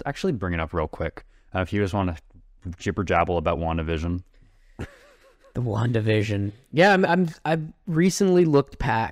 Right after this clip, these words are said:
Speaker 2: back at some of the, some of the clips from it, and I think, I, I have to say, I think it continues to reign as the top Disney show that they've dropped so far.
Speaker 1: Okay, I have the cast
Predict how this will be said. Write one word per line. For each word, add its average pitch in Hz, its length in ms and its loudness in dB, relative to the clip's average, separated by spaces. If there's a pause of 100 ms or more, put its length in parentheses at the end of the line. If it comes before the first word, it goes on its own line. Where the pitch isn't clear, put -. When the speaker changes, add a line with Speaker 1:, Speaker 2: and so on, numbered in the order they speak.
Speaker 2:
back 131 360 2
at 117 100 -4
some 123 220 0
of 110 140 -2
the, 107 400 -2
some 147 200 0
of 127 60 2
the 120 80 0
clips - 340 -4
from 123 180 2
it, 113 140 2
and 113 100 -2
I 113 80 0
think, 135 420 0 (1160)
I, 131 80 0
I 131 200 -2
have 139 260 4
to 139 60 -2
say, 175 260 2
I 113 60 0
think 123 200 0
it - 260 -4 (300)
continues 127 600 0
to 123 100 -2
reign 110 300 2
as 104 160 -2
the 101 100 -2
top - 540 -2 (600)
Disney 110 380 -2
show 98 440 0
that 95 140 -6
they've 95 180 -2
dropped 87 320 -2
so 80 180 -2
far. 80 460 -4
Speaker 1:
Okay, 90 160 -2
I 80 60 -10 (100)
have 90 160 -2
the 87 60 -6
cast - 300 -10